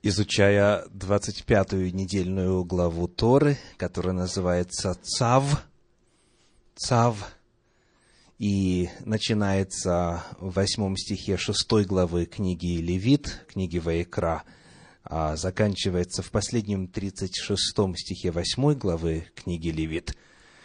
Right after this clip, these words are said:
мы обратим сегодня с вами внимание на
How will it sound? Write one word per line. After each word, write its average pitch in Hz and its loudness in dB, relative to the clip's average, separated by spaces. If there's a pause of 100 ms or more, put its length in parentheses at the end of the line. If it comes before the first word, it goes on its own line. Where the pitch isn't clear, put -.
(320)
мы 120 4
обратим 117 2
сегодня 113 0
с - -6
вами 127 0
внимание 92 -2 (480)
на 120 0